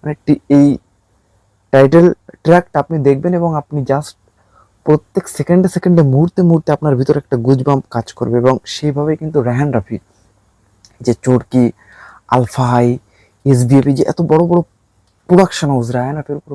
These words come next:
বাজি রেখেছে just শাকিব খানের মেগা স্টারডম এবং আজকে তুফানের টাইটেল ট্র্যাক পুরো তুফানি হয়ে যাবে। আপনি দেখেন যে অ্যাকশন বা, এবং মাস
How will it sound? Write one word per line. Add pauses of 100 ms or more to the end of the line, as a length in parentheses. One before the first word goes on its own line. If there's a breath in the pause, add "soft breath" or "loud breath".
বাজি
রেখেছে (640 loud breath)
just
শাকিব
খানের
মেগা
স্টারডম
এবং
আজকে
তুফানের
টাইটেল
ট্র্যাক (160)
পুরো (120)
তুফানি
হয়ে
যাবে। (720 soft breath)
আপনি (920 soft breath)
দেখেন
যে (760)
অ্যাকশন
বা,
এবং
মাস